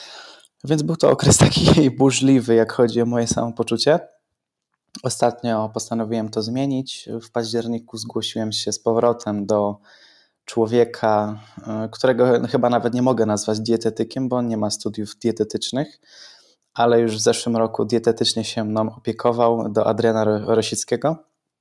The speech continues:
Był to taki okres w moim życiu, e, i treningowym, i życiu w ogóle, kiedy czułem się chyba najlepiej, e, tak ever. Mm, i zrobiłem wtedy też formę życia przy okazji,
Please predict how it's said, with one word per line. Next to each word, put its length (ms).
Był 140
to 100
taki 240
okres 320
w 40
moim 200
życiu, 400
e, 160
i 120
treningowym, 960
i 320
życiu 300
w 60
ogóle, 340
kiedy 260
czułem 280
się 120
chyba 260
najlepiej, 680
e, 80
tak 460
ever. 380
Mm, 800
i 80
zrobiłem 320
wtedy 180
też 180
formę 240
życia 280
przy 160
okazji, 540